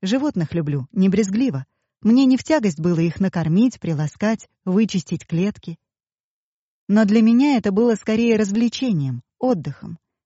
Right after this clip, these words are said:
сменой вида деятельности. А мыслями я постоянно была в работе. Муж же в мои дела не вникал совсем, хотя он был в курсе того, как стремительно у меня развивается дело.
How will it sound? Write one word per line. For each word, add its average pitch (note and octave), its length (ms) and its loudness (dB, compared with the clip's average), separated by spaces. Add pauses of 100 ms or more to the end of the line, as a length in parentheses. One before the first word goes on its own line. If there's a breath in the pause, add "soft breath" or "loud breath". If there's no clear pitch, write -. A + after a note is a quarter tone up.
(100)
сменой A#3 500 4
вида G#3+ 300 2
деятельности. F3+ 880 -4 (600)
А F#3+ 140 0
мыслями F#3 460 0
я F#3 200 -2
постоянно G3+ 680 0
была F#3 260 -2
в D#3 60 -6
работе. D#3+ 500 -8 (1300)
Муж C4+ 300 4
же B3+ 180 2
в G#3 80 0
мои A3+ 260 4
дела A#3 280 2
не C4 140 4
вникал G#3+ 360 2
совсем, E3+ 520 -6
хотя F3+ 300 0
он F#3+ 140 4
был G3 120 2
в F#3+ 100 -10
курсе C4 360 -2
того, G3+ 280 0
как G3+ 200 -2
стремительно G3 680 2
у - 20 0
меня F3 300 2
развивается F3 640 -2
дело. D3+ 360 -6